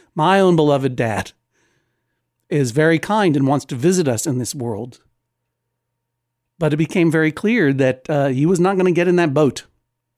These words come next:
'cause he does not like it. He does not like to get on a boat. It makes him nervous, especially a,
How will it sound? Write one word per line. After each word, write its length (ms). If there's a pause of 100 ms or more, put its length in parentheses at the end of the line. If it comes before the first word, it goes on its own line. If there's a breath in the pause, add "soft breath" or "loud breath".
'cause 640 (560)
he 240
does 220
not 200
like 460 (140)
it. 360
He 80
does 140
not 260
like 260
to 80
get 180
on 120
a 40
boat. 320
It 160
makes 240
him 100
nervous, 420
especially 420
a, 100